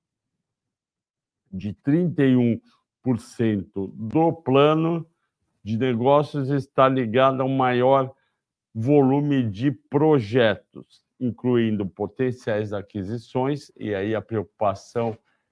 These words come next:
é, é, por exemplo, adquirir um, uma refinaria como a de Pasadena, que deu prejuízo, pagaram um bi duzentos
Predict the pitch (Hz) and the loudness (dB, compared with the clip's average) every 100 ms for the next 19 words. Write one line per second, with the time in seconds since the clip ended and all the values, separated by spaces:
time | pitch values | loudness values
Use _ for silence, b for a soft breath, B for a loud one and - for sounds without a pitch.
0 | - 110 101 - 95 - 113 110 95 107 | -8 -6 -6 -8 -10 -4 -4 -2 -4 -6
1 | 110 101 101 - 110 101 113 107 - - | -4 -6 -6 -6 -4 0 0 -2 -6 -20
2 | - _ _ 123 113 107 104 101 - - | -20 _ _ -4 -2 -2 -4 -8 -12 -6
3 | 110 98 101 90 - 95 104 98 98 110 | -4 -2 -4 -8 -10 -6 -4 -2 -2 -2
4 | 104 - 110 107 101 87 110 107 - 98 | -2 -6 -4 -2 -2 -2 -4 -4 -4 -4
5 | 98 104 135 135 127 _ b b - 107 | -2 0 0 -2 -6 _ b b -6 2
6 | 123 117 - 139 147 113 120 135 151 131 | 2 2 2 4 4 4 4 6 4 2
7 | 107 110 107 117 117 113 98 117 110 98 | 2 2 4 4 4 4 4 0 0 0
8 | 98 117 113 - | 0 0 0 -6